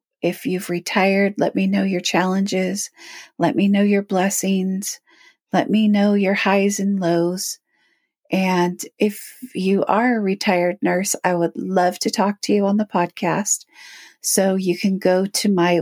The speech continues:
website, the conversing nurse podcast dot com, and you can click on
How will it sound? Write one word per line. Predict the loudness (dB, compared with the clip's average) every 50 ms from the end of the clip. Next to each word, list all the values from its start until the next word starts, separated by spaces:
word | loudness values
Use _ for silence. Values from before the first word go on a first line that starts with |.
| 2
website, | 2 0 0 0 0 0 2 2 2 2 0 -4 -10 -6 -4
the | -4 -2
conversing | -2 0 -2 -2 0 0 0 0 0 0 0
nurse | 0 0 -2 -2 -4
podcast | -4 -4 -6 -6 -6 -6 -6 -4 -4 -4 -4
dot | -4 -6 -6 -8 _
com, | -6 -2 0 2 2 2 0 0 -2 _ _ -20 -20 -20 -20 -20 -20 -20 -20 _ _ -2
and | 0 0 2 2 2 2 2 0 -2
you | -4 -6 -4 -4 -4
can | -4 -4 -4 -4 -4 -4 -2
click | -2 -2 0 0 0
on | 0 0 0 0 -2 -4